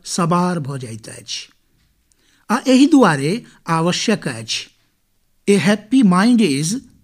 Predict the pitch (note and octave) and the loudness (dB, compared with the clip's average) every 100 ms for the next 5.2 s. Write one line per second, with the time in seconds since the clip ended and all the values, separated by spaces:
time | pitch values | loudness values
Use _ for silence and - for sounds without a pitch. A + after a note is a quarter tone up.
0 | - F3+ - - G#3+ A3+ A#3+ - - F#3 | -6 -4 -2 -2 -2 0 -2 -4 -2 0
1 | F#3 F3 F3 - - D3+ F#3+ A3 F3+ E3 | 2 0 -2 -8 -14 -6 -2 0 0 0
2 | E3+ E3 - - C#3+ - - - _ _ | 0 -2 -4 -8 -8 -12 -20 -20 _ _
3 | _ _ _ B3 A#3 C4+ C#4+ D4 - E4 | _ _ _ -4 2 2 2 -2 -2 -6
4 | F4 G3 F3+ C4+ D4+ A#3+ G3+ - B2 G#2+ | -2 0 2 2 2 2 0 -2 -10 -10
5 | - B3 | -6 -6